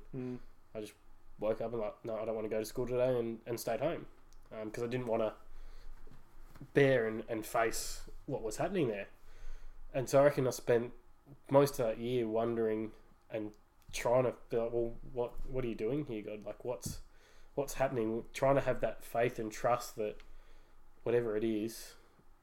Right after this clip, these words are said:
Speaker 2: is gonna work out all right was hard.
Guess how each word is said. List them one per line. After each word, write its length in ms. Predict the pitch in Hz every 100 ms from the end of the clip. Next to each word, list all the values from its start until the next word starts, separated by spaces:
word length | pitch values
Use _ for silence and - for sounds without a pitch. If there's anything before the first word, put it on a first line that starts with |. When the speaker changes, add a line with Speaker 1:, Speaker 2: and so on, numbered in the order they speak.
| _ _ -
Speaker 2:
is 120 | 113
gonna 160 | 113 110
work 300 | 113 110 117
out 160 | 107
all 80 | 101
right 460 | 104 107 101 107 - - - - - - - - - - - -
was 200 | 117 110
hard. 320 | 120 139 -